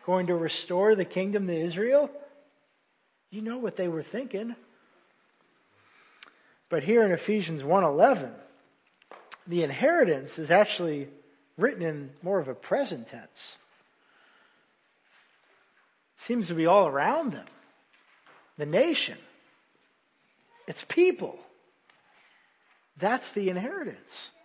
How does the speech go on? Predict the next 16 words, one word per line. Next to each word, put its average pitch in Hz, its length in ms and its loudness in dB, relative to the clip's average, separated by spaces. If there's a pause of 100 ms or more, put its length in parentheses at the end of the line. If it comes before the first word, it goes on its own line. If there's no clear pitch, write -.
(1500)
It's 220 220 4
a 233 80 8
Jew 240 400 6
looking 277 480 6
around 220 540 8
and 180 200 0
seeing 247 460 0
people 170 760 -4 (300)
from 214 420 4 (120)
all 285 340 12
nations 262 960 8 (280)
worshiping 220 800 2
the 208 100 0
same 202 340 -2
God. 170 400 0 (3000)
Friends, 151 520 4